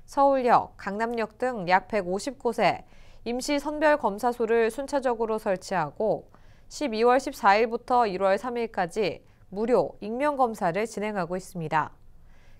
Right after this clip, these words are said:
기침, 발열, 인후통 등 코로나 일구로 의심할 만한 증상이 있다면 선별 검사소를 방문해 휴대전화 번호만 제공하면 누구나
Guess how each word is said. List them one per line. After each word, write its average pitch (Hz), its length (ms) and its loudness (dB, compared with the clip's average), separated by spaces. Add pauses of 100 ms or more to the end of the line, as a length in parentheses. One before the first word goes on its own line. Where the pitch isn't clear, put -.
기침, 269 440 0
발열, 196 520 4
인후통 202 480 -6
등 196 360 -6
코로나 269 380 2
일구로 247 420 2
의심할 262 420 -2
만한 240 340 -4
증상이 190 460 -4
있다면 165 640 -6 (320)
선별 294 360 4
검사소를 240 600 2
방문해 180 640 -4 (400)
휴대전화 294 540 4
번호만 233 520 -2
제공하면 190 720 -4
누구나 185 480 -2